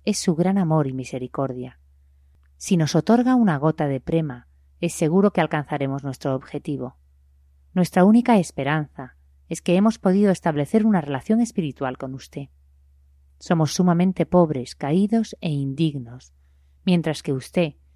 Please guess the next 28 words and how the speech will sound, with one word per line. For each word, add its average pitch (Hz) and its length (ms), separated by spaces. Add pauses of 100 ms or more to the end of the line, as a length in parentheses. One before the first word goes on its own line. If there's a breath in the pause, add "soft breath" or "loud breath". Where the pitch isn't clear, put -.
(160)
es - 180
un 175 80
asociado 208 480
muy 202 280
querido 165 400
de 123 120
Krishna 135 540 (380)
y 180 80
supremamente 175 800
misericordioso. 131 880 (720)
Por 165 140
favor, 165 320
muéstrenos 175 760
esa 143 180
misericordia 143 680
suya 190 460 (320)
y 185 100
díganos 196 500
qué 147 140
debemos 131 420
hacer". 135 360 (1200)
Vijay 170 320
Kumara 185 420
aprovechó 160 440
la 240 140
ocasión 139 460
para 131 180
decir: 131 460